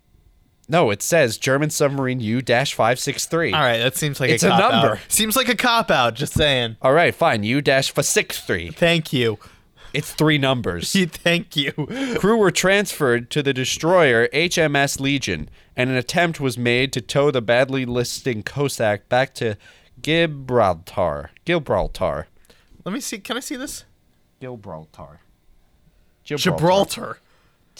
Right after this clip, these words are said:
Speaker 2: Gibraltar. The name of the, the name of the place is Gibraltar.
Speaker 1: Well, now don't I feel stupid?
Speaker 2: Yeah, you sure do.
Speaker 1: Gibraltar.
Speaker 2: I thought it was gonna be, like, a really obscure na-, no, that's, like, a, that's, like, a widely recognized, uh, port place.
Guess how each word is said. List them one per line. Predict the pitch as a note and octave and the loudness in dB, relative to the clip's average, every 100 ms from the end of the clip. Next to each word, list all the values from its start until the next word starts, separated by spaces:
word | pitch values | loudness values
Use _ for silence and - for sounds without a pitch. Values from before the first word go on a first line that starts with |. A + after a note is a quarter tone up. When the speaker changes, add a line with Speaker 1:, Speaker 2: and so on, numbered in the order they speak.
| - - - - _ | -16 -16 -20 -20 _
Speaker 2:
Gibraltar. | - - E3 F#3+ G#3+ G#3+ E3 C#3 | -8 -4 -2 4 6 6 2 -2
The | E3 | 0
name | F#3 | 0
of | G3 | 0
the, | F#3 F#3 | -2 -2
the | D#3+ | 0
name | F#3 | 0
of | F#3+ | 0
the | F#3 | -2
place | G3+ F#3 | 0 0
is | F3+ | -2
Gibraltar. | D#3+ E3 G3 F#3+ E3 A#2+ A2 | -8 -8 0 0 0 -2 -2
Speaker 1:
Well, | |
now | G#2 G#2 | 2 2
don't | G#2 G#2+ | 4 4
I | G#2+ A2 | 4 4
feel | A2 G2+ F2 | 2 0 -2
stupid? | - - F2+ E2 | -2 0 0 0
Speaker 2:
Yeah, | F#3+ G#3+ | 2 2
you | C3 B2 | 2 0
sure | - F3 | 0 0
do. | E3 F3+ D3+ - - | 2 2 2 -4 -12
Speaker 1:
Gibraltar. | - - F#2+ - - F#2 - | -6 -4 -4 -6 -8 -6 -4
Speaker 2:
I | F3 | -2
thought | - C4+ | 2 4
it | |
was | G3 - | 4 2
gonna | G3 | 0
be, | F3 | 2
like, | F3 E3 | 2 2
a | E3+ | 0
really | D3+ E3+ E3+ D#3+ D#3+ | 0 2 2 2 0
obscure | D3+ D#3 - - D3+ D#3+ D#3+ D#3 D3 - | -4 -6 -8 -8 -2 2 2 2 2 -2
na-, | D3 D#3+ | -6 -4
no, | F#3+ A3+ | 0 0
that's, | B3+ - | 0 -2
like, | B3+ | -2
a, | G#3+ | -2
that's, | F3+ A3+ | -2 -2
like, | B3 G#3 | -2 0
a | |
widely | D#3+ D3+ E3+ F3+ | 0 0 0 0
recognized, | F3 F3 F3 F3 F3 E3+ F3+ | -2 -4 -4 -4 -4 -6 -2
uh, | F3 F3 F3+ F3+ | 2 4 4 2
port | E3+ - A3+ - - | -2 -2 -2 -2 -6
place. | - A#2+ C3+ - | -2 -2 -2 -8